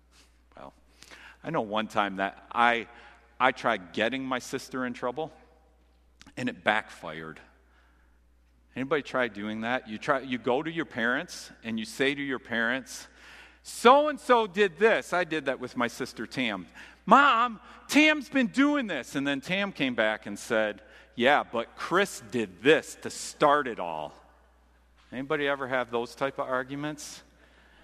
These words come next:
And you thought you were gonna get your sibling in trouble, and you end up being the one in trouble? Yeah.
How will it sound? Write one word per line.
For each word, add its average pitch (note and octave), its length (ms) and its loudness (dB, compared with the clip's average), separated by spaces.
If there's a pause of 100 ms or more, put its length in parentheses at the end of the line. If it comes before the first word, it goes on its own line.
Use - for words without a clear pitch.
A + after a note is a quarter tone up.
And A#2+ 160 -2
you G3 200 -2
thought F#3 480 4
you F#3 260 0
were B3 160 -2
gonna F3+ 200 -4
get F#3 280 0
your G3+ 80 -2
sibling G3+ 460 -2
in G3+ 100 -6
trouble, A3 320 2
and D#3+ 160 -8
you G#3+ 240 0
end C4 180 0
up B3+ 140 -6
being A#3+ 220 -4
the A3+ 60 -6
one A3+ 200 -4
in A3+ 100 -8
trouble? A#3 400 -4 (1040)
Yeah. D2+ 140 -8